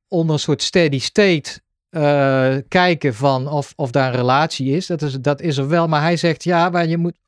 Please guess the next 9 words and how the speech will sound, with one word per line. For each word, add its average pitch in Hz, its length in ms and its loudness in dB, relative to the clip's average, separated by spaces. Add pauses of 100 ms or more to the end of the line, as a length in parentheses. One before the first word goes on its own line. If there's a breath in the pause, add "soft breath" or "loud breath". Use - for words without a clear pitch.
je 185 140 0
moet 208 120 2
eigenlijk 220 340 0
acuut 196 680 2 (760)
kunnen 180 200 4
spelen 226 580 2
met 170 200 0
die 139 220 -2
efficiency, 208 880 0